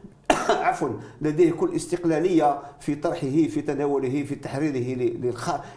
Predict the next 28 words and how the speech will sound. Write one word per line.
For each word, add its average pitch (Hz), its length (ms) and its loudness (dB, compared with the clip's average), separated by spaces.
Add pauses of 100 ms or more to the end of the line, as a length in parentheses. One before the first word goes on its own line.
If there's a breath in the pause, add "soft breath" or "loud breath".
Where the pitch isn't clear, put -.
للقضايا، 139 480 -2
ما 139 100 -2
خاصة 175 540 -2
قضية 127 180 -4
الصحراء 120 260 -10
الغربية. 151 520 -2 (240 loud breath)
فأعتقد 220 1400 2
جاليا 220 560 0
أن 214 140 -2
هناك 190 460 4
تواطؤات 175 680 2 (300 loud breath)
من 185 240 2
طرف 185 320 0
هيئة، 156 460 2 (160 loud breath)
هيئة 165 280 4
تحريرية، 147 680 0
ورأيناها 254 680 2
في 202 120 -6
كثير 247 360 -2
من 143 380 0 (280 loud breath)
الإعلام 143 440 0
الغ-، 127 220 -2
الفرنسي. 156 760 -2 (160 loud breath)
هناك، 226 560 0 (360 loud breath)
نظن، 190 480 -2
نظن 190 220 0
التوجه 151 520 -2
هو 180 360 2